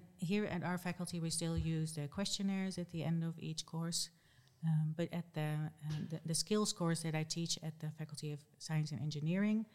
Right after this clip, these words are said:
we have a different system, uh, of evaluating the courses. And I think that is a, a very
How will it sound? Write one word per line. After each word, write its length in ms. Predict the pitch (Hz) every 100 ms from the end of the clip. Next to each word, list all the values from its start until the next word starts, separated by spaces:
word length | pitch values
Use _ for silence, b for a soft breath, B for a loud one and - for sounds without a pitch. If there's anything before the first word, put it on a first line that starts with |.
| B B
we 120 | 175
have 160 | 170 170
a 40 |
different 380 | 170 185 147 143
system, 540 | - 139 - 151 151 -
uh, 360 | 151 139 143 147
of 120 | 147
evaluating 680 | 156 156 151 147 147 143 147
the 60 |
courses. 640 | 135 170 190 - 220 247 - B B B B
And 120 | 175
I 80 | 175
think 220 | 165 190
that 120 | 196 185
is 180 | 175 165
a, 80 | 151 - -
a 80 | 151 -
very 380 | 185 190 185 170